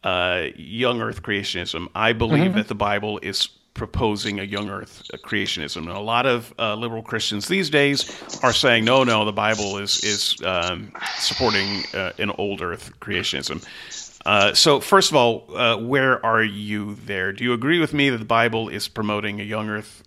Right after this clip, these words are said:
Speaker 1: uh, or do you believe with, uh, other, uh, thinking Christians that it's an old Earth?
Speaker 2: I, I believe it's a young Earth, and,
Speaker 1: Okay.
Speaker 2: uh, I would say that in all, I,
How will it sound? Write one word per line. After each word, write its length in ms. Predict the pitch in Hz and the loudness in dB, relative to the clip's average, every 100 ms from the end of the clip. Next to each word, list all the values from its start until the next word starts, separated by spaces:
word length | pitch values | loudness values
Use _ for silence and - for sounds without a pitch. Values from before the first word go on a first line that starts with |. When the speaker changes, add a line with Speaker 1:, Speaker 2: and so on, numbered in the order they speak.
| - | -4
Speaker 1:
uh, 300 | 98 98 - - | 0 0 -4 -10
or 260 | 85 92 92 | -12 -10 -10
do 200 | 98 - | -12 -12
you 60 | 101 | -10
believe 500 | 98 101 98 - - | -6 -8 -8 -12 -12
with, 300 | 95 95 - - _ | -12 -12 -20 -20 _
uh, 340 | - 76 85 - - - _ _ - - - 76 - | -10 -8 -10 -12 -16 -20 _ _ -20 -20 -16 -16 -8
other, 400 | 98 107 101 92 90 - | -4 -2 -2 -4 -8 -10
uh, 220 | 82 - - - - - | -10 -10 -14 -18 -20 -8
thinking 380 | 120 98 76 | -6 -4 -6
Christians 440 | - 120 107 101 92 | -6 -4 -2 -4 -4
that 200 | 95 92 | -4 -4
it's 220 | - 87 - | -6 -8 -8
an 80 | 87 | -6
old 200 | 101 95 | -6 -6
Earth? 220 | - - - _ _ _ _ _ _ - - | -12 -16 -20 _ _ _ _ _ _ -6 2
Speaker 2:
I, 240 | 160 160 - | 2 4 2
I 120 | 175 | 2
believe 340 | 175 170 185 | 2 0 -2
it's 180 | 151 - | -6 -4
a 120 | 117 | -2
young 380 | 113 110 113 107 | 0 0 0 -2
Earth, 400 | 107 101 101 - - | 0 0 -2 -16 -8
and, 300 | 117 110 104 104 | 0 0 0 -2
Speaker 1:
Okay. 40 | 104 | 0
Speaker 2:
uh, 320 | 101 104 98 | 2 2 2
I 120 | 117 123 | 4 4
would 160 | 123 | 2
say 440 | - - 123 113 110 | 0 2 4 4 0
that 280 | 107 101 104 - _ _ _ _ | 2 2 0 -8 _ _ _ _
in 200 | - 135 | -2 2
all, 600 | 123 127 123 113 107 - _ _ _ _ _ _ _ _ _ _ | 4 4 4 2 -2 -8 _ _ _ _ _ _ _ _ _ _
I, 80 | - | -6